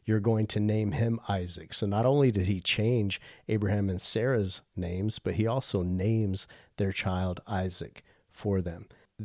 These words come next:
This all has purpose. This all has a direct link to their identities. They saw themselves in a limited state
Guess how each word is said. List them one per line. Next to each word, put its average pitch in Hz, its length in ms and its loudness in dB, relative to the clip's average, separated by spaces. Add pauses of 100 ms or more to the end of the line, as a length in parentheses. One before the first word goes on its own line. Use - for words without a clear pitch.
(140)
This 123 280 4 (100)
all 135 300 10
has 98 480 4 (160)
purpose. - 580 0 (400)
This 117 280 2
all 135 320 4
has 113 500 6 (340)
a 104 540 4 (440)
direct 110 760 6 (100)
link 110 560 4
to 98 580 2 (160)
their 101 340 2
identities. 90 880 -6 (480)
They 104 320 4
saw 120 640 6 (180)
themselves 101 840 2
in 101 160 2
a 92 100 2
limited 98 840 2 (180)
state - 600 -4